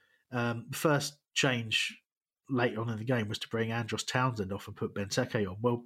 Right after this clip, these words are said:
Townsend probably had played fewer minutes than, than anybody else on the pitch <laughs> of late. So it seemed a little odd for that to be the first sub, um, although I understood it tactically.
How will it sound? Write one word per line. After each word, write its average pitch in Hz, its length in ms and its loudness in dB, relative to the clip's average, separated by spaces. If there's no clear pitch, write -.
Townsend 139 480 4
probably 117 300 0
had 110 140 -2
played 110 320 0
fewer 127 300 4
minutes 113 360 0
than, 120 200 -2
than 117 100 -2
anybody 117 420 2
else 110 240 -2
on 113 80 0
the 107 80 -4
pitch - 520 0
<laughs> - 160 0
of 117 140 0
late. 117 320 2
So - 160 2
it 123 120 0
seemed 127 260 2
a 120 60 6
little 123 260 4
odd 120 200 2
for - 160 -2
that 117 180 0
to - 80 -14
be 117 100 0
the 104 100 0
first 113 400 0
sub, 143 240 4
um, 107 260 0
although 113 220 2
I 113 80 2
understood 107 360 0
it - 120 -4
tactically. 143 640 0